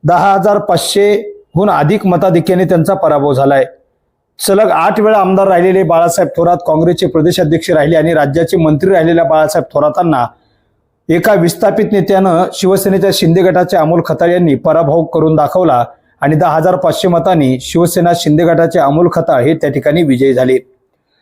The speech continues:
नंतर नवाब मलिक,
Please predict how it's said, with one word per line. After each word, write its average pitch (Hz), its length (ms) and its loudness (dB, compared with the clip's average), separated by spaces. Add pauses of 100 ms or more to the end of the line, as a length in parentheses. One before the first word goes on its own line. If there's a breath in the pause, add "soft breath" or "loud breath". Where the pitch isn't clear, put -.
(220 soft breath)
नंतर 190 340 2 (1500)
नवाब 165 400 0
मलिक, 147 300 0